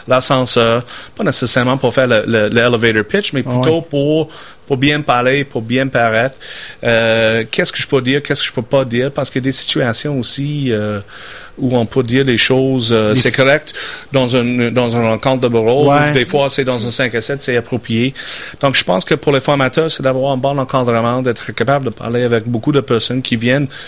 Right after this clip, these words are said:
Speaker 1: des, des, des, des, des, des, des places différentes. Ça, au bout de ligne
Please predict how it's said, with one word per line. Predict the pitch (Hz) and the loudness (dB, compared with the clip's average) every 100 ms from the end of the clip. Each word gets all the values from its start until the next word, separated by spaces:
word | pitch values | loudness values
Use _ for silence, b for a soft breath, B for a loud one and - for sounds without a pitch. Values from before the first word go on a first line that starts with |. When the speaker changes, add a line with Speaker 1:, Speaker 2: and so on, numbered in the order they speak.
| B B - | B B -10
Speaker 1:
des, | 117 - - | -8 -8 -8
des, | 107 | -10
des, | 101 | -8
des, | 101 98 | -8 -10
des, | - 98 | -8 -10
des, | 110 | -8
des | 110 104 | -8 -6
places | 117 131 - | -2 -2 0
différentes. | 123 120 113 139 185 B B B B | 0 2 2 0 -2 B B B B
Ça, | - 170 | -4 0
au | 147 | 0
bout | 135 156 | 2 2
de | 143 | 2
ligne | 127 147 156 131 | 2 2 0 -4